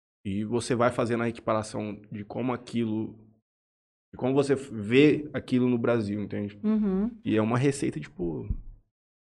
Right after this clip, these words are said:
Speaker 2: É muito louco, né?
Speaker 1: complicado, cara, é louquíssimo. E vai piorar esse ano, tá só começando.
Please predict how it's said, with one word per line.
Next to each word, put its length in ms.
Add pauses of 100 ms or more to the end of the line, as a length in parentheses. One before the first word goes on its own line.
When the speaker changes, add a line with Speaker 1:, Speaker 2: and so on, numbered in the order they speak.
Speaker 2:
É 120
muito 360
louco, 180
né? 60
Speaker 1:
complicado, 480
cara, 160
é 20
louquíssimo. 920
E 60
vai 160
piorar 460
esse 200
ano, 140
tá 100
só 140
começando. 580